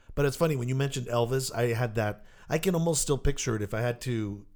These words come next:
direct a movie of that moment in my life, how I was walking. It was the bottom floor of a two-story building heading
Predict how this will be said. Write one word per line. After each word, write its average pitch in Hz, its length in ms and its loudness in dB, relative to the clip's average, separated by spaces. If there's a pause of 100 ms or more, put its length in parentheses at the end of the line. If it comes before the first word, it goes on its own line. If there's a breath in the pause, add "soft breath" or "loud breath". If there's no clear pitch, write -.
direct 120 400 0
a 131 60 2
movie 120 380 -2
of 98 120 -6
that 113 340 -6
moment 120 380 -6
in 110 60 -8
my 104 140 -8
life, 110 380 -6 (540 soft breath)
how 127 220 -2
I - 20 -2
was 139 220 -2
walking. 131 420 0
It 113 60 -10
was 101 160 -10
the 104 80 -8
bottom 117 320 -4
floor 127 280 -2
of 120 80 -2
a 104 60 -6
two-story 123 580 -8
building 113 460 -8
heading 117 440 -10